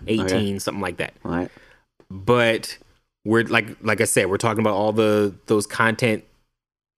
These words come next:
Speaker 1: streams, the, those
Speaker 2: Mm.
Speaker 1: avenues that I talked about before, and we're talking about exclusives like Game of Thrones and all the other H B O programming. I'm assuming they're gonna get rid of H B O Go and maybe turn it into this.
Speaker 2: Damn it.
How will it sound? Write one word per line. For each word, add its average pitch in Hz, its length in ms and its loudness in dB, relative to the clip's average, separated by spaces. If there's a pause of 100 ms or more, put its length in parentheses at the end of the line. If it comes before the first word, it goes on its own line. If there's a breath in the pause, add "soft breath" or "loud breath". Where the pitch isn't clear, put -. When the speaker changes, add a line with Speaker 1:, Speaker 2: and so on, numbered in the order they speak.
Speaker 1:
streams, 101 600 -2
the, 107 160 0
those 98 240 0
Speaker 2:
Mm. - 180 -12 (200)
Speaker 1:
avenues 110 340 2
that 101 120 2
I 95 60 0
talked 92 200 0
about 98 160 -2
before, 135 420 0 (320 loud breath)
and 107 100 0
we're 107 80 2
talking 107 340 -2
about 98 200 0
exclusives 98 600 -2
like 90 260 -2 (380 soft breath)
Game 92 160 -4
of 90 100 -6
Thrones 139 760 2
and 95 120 -2
all 98 200 0
the 101 140 2
other 107 240 2
H 110 320 0
B 113 180 2
O 104 420 2 (340)
programming. 107 720 2 (200 loud breath)
I'm 123 120 2
assuming 170 320 2
they're 131 100 2
gonna 110 160 0
get 98 140 2
rid 107 120 4
of 101 60 -2
H 107 220 0
B 110 100 2
O 104 80 4
Go 101 460 2
and 98 180 -2
maybe 104 300 2
turn 107 220 -2
it 104 100 0
into 104 200 0
this. 110 380 0 (160 loud breath)
Speaker 2:
Damn 190 300 -8
it. 180 140 -12